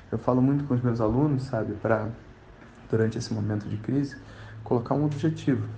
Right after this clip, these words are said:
Tipo assim, o que que eu vou aprender? O que que eu vou estudar? O que que eu vou fazer? Pra sentir que a vida tá evoluindo e que esse momento de quarentena é, na verdade, um momento de retiro, um momento de concentração, né? E assim a gente se mantém durante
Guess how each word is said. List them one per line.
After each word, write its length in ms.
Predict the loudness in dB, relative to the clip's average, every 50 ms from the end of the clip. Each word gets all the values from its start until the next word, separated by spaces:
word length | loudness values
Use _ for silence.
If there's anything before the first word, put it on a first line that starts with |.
| -14 -16 -18 -16
Tipo 200 | -12 -10 -10 -10
assim, 180 | -8 -6 -6
o 40 | -6 -6
que 120 | -6 -2
que 80 | 0 2
eu 80 | 4
vou 140 | 4 4 4
aprender? 560 | 4 2 0 0 2 2 2 2 2 0 -2 -6 -12 -20 -20 -14
O 40 | -10
que 100 | -8 -4
que 60 | -2
eu 40 | -2
vou 120 | 0 0 -2
estudar? 420 | -2 -4 -4 0 2 2 2 2
O 20 | 0
que 100 | -2 -4
que 80 | -4
eu 60 | -2 -2
vou 100 | -2 -2
fazer? 400 | -2 -2 -2 -2 -2 -2 -4 -4 -8 -14 -18 -20 -20 -20 -18 -6
Pra 120 | -4 -4 -2
sentir 320 | 0 0 -2 -2 -2 -4
que 160 | -2 2 2
a 40 | 2
vida 300 | 2 2 2 0 2 0
tá 140 | 0 0 0
evoluindo 560 | 0 0 0 0 2 2 2 2 2 2 0
e 40 | -2
que 140 | -4 -6 -10
esse 220 | -12 -8 -4 -2
momento 540 | 0 2 2 2 2 2 2 2 2 0 -2
de 100 | -4 -4
quarentena 560 | -2 0 0 0 0 0 0 2 2 4 4
é, 20 | 2
na 80 | 2
verdade, 340 | 2 2 2 4 4 2 2
um 60 | 2
momento 340 | 2 2 2 2 2 0 0
de 80 | 0 2
retiro, 480 | 2 0 0 0 0 2 2 2 2 -2 -8 -16 -20 -20 -20 -20 -20 -20 -20 -8 -2 0
um 40 |
momento 280 | 2 4 4 2 0 -2
de 100 | -4 -4
concentração, 800 | 0 0 0 2 2 0 0 0 0 -2 -4 -4 -4 -6 -6 -6 -6 -10 -12 -14 -14 -12 -10 -8 -6
né? 120 | -6 -4 -6 -6 -10 -12 -18 -20 -20 -20 -20 -14 -4 0
E 80 | 2 2
assim 280 | 2 0 -2 -2 -2
a 60 | 0 0
gente 220 | 0 -2 -2 -4
se 100 | -4 -2
mantém 500 | -2 0 -2 0 0 2 2 2 2 0 -2 -6 -12 -16 -18 -20 -20 -20 -6 -2
durante 380 | -2 0 0 0 -2 -4 -6